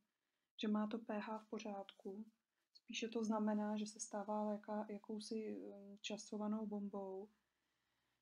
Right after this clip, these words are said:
která, ehm, pokračuje v degradaci, aniž by byla viditelná. A samotný ten rozpad toho papíru nebo to štěpení může nastat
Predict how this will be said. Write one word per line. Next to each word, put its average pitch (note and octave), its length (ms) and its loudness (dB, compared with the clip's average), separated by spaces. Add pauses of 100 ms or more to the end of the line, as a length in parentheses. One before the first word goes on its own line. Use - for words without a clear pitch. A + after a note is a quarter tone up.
(880)
která, G#3+ 840 2 (640)
ehm, G#3 680 -2 (880)
pokračuje B3 600 4
v B3 80 2
degradaci, A3 720 0
aniž A3 300 0
by A3 300 0
byla G#3+ 220 2
viditelná. G3 880 -6 (880)
A G#3 460 0
samotný A3+ 600 4
ten A3+ 240 4
rozpad A3 460 -2
toho A3 160 -2
papíru A3 540 0
nebo G3+ 200 0
to G#3 100 -4
štěpení G#3 800 0 (540)
může G#3+ 200 4
nastat G#3+ 340 0